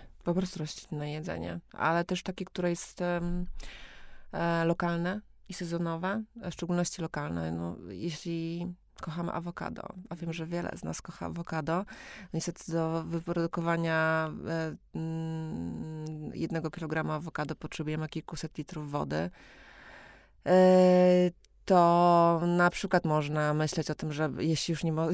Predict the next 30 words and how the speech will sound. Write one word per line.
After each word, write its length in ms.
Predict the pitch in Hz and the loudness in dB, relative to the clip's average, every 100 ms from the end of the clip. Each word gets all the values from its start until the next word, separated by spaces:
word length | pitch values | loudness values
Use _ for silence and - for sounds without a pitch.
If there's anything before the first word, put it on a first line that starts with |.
| 180 | 4
<laughs> 80 | 240 | 6
nie 100 | 208 | 6
możemy, 380 | 180 165 160 | 6 4 2
po 80 | 143 | 2
prostu 320 | 147 151 - | 0 0 0
nie, 60 | 165 | -2
jakby 220 | 147 143 | 0 0
nie 120 | 156 | 0
możemy 520 | 160 156 160 156 151 151 | 2 4 4 4 2 2
ograniczać 400 | 170 156 170 156 | 4 2 2 -2
tego 220 | - 151 | -2 -2
awokado, 400 | 147 143 151 139 | -2 -2 -2 -2
no 120 | 143 | -4
to 120 | 139 147 | -4 -2
może 260 | 151 156 | -2 -2
chociażby 360 | 151 147 143 151 | -2 -4 -2 0
awokado 520 | 147 151 156 147 147 - - - - | 0 0 -2 0 0 -2 -14 -18 -4
nie 100 | 160 | 0
jest 140 | 156 151 | 2 0
z 40 | |
drugiego 320 | - 143 156 | -6 -2 0
końca 180 | 160 151 | 0 -2
świata, 380 | 147 151 151 151 | 0 0 2 4
ale 300 | 147 147 147 - - | 6 4 2 -2 -10
też 320 | - 160 - 160 147 | -4 -4 -2 -2 2
pojawiają 280 | 156 156 151 | 2 2 0
się 320 | - 156 151 | 0 -2 0
plantacje 460 | 160 151 147 - | 0 0 0 0
awokado 580 | 151 170 147 135 143 143 | -4 -2 -2 2 2 0
w 100 | 139 | -2